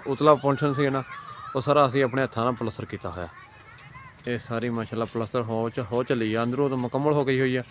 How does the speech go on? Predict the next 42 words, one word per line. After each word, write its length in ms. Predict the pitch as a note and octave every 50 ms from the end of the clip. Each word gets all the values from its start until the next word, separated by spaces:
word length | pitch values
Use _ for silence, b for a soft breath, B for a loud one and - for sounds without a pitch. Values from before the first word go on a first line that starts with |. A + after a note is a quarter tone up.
| B B B B B B - -
ਤੇ 80 | B2+
ਬਾਹਰੋਂ 340 | A#2 G2 B2 B2+ C3 C#3 C3+
ਕੋਈ 140 | A#2 B2+ A#2+ -
ਥੋੜ੍ਹਾ 320 | - B2+ B2+ C3 C3 B2
ਜਿਹਾ 160 | A#2+ A#2+ A#2+
ਨਾ 400 | A2+ A#2 A#2 A2+ A2+ A2 A2 A2 G#2+ -
ਚਾਰ 200 | - A2+ A2+ A2
ਦੀਵਾਰੀ 300 | G2+ A#2 A#2 A2 A2+ A2+
ਵਾਲਾ 140 | A2+ A2+
ਕੰਮ 220 | G#2+ - G#2+ G#2+ A2
ਇਹਦਾ 140 | G#2+ A2 G#2+
ਰਹਿ 200 | G2 G#2 A2 A#2
ਗਿਆ। 180 | B2+ B2 A#2+ B B B B B B B B B B B B B - - -
ਤੇ 400 | - B2 A#2 A2+ A2+ A2+ A2+ - -
ਜਦੋਂ 220 | A#2 A#2 B2 C3
ਇਹ 80 | C3 C3+
ਵੀ 80 | C#3 C3+
ਪਲਸਤਰ 340 | - C3+ C3 B2+ - C#3
ਹੋਏਗੀ, 320 | C3+ C3 C3 C3 B2 B2+ B2+
ਇਹ 60 | B2+
ਵੀ 80 | B2+ B2+
ਆਪਣੇ 200 | B2 A2 B2 A#2
ਭਾਈਆਂ 300 | A2 A2+ G#2+ G2+ G#2+ G#2+
ਨਾਲ 100 | A2+ G2+
ਅਸੀਂ 120 | A2 A2
ਜ਼ਰੂਰ 240 | G#2 A2+ A#2+ B2 B2+
ਸ਼ੇਅਰ 200 | - - B2+ A#2+
ਕਰਾਂਗੇ 320 | - B2 A#2+ A#2+ A#2+ A#2+
ਜੀ। 120 | A2+ A2 - B B B B B B B B - - A#2
ਬਾਕੀ 320 | B2 B2 - C3 C3 C3
ਜਿਹੜੀ 260 | A#2+ A#2+ A#2+ B2 B2 B2 - -
ਇੱਧਰਲੀ 240 | B2+ B2+ D3 D3 C#3+
ਇਹਦੀ 140 | C3+ B2+ A#2+ -
ਕੋਠੀ 280 | B2 A#2 - B2 B2+
ਦਾ 400 | A#2 B2 A#2+ A#2+ A#2 A2+ A2+ A2
ਸਾਈਡ 380 | G#2+ - - A2 A2+ B2 C#3+ D3
ਆ, 40 | C3+ - - - - - - - - - - - - - - - - - - - - - - - - - - - - - - - - - -
ਇਹ 140 | C3+ C3 C#3
ਸਾਈਡ 300 | C3 - C#3+ C3+ C3+ C3
ਜਿਹੜੀ 260 | C3 C3 B2+ B2 B2+
ਹੈਗੀ 200 | A#2+ A#2 A#2 A#2+
ਨਾ, 80 | A#2+